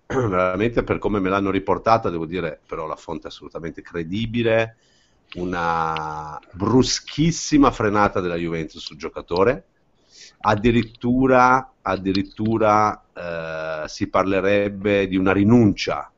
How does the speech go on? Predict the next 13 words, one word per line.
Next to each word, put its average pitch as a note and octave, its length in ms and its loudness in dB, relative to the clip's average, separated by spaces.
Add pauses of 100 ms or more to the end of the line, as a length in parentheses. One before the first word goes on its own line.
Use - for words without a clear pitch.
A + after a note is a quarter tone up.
(260)
eh, D#2+ 60 -14
a D2 920 -14
fare G2 300 2
ulterio-, E2+ 360 -2
a E2+ 100 -2
fare F2 220 -2
trattativa, F#2+ 520 0
una G2+ 140 2
rinuncia G2+ 500 0
concettuale G2 1000 -2 (320)
al F2 180 -6
giocatore, A#2 640 4
forse F#3 880 2